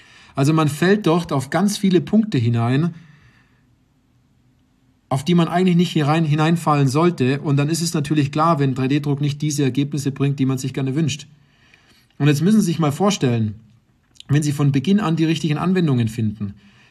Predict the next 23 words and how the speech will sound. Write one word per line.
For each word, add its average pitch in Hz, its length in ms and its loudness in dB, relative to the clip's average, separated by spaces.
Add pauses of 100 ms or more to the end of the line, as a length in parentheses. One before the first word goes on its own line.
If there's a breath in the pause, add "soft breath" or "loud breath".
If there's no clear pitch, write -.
(160 loud breath)
dann 175 360 2
das 139 200 -2
richtige 170 360 0
Werkzeug 170 420 0
für 135 100 -2
die 120 120 -2
Anwendungen 113 560 -2
haben, 101 360 -8 (320 loud breath)
der 127 100 0
Mitarbeiter 170 480 2
gut 160 180 0
ausgebildet 156 720 0
wird 147 280 0 (240 loud breath)
mit 139 140 0
all 170 160 0
den 170 160 2
Dingen, 160 300 0
die 147 80 0
dazu 143 320 -2
notwendig 151 560 0
sind, 131 320 -2 (560 soft breath)
all 190 220 2
dies 175 580 2